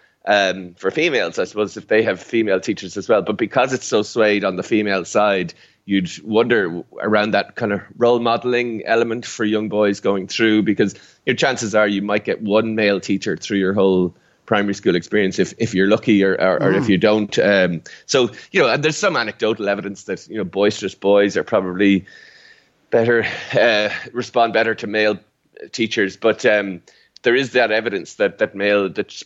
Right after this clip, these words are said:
Speaker 1: boys do better with male teachers and girls do better with female teachers. Um, and I think there's something around that in, in secondary school in maths, where, uh, your boys tend to, to kind of improve their maths when they have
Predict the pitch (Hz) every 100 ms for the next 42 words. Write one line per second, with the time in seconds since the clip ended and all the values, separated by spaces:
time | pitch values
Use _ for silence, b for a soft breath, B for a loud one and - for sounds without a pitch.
0 | _ - 107 101 98 - - 107 98 101
1 | 90 90 78 92 95 87 95 85 90 95
2 | 92 95 92 90 87 90 - - 131 101
3 | 92 82 80 71 - 92 92 82 - _
4 | _ _ - 113 113 123 113 104 117 110
5 | 104 104 104 - 101 101 92 - 104 117
6 | 110 117 113 - 101 98 95 110 104 -
7 | - - b b b - 101 95 82 92
8 | 92 85 67 60 76 98 85 98 98 -
9 | 98 101 92 - - - 107 95 80 98
10 | - 113 107 101 95 101 - 92 90 90
11 | 90 -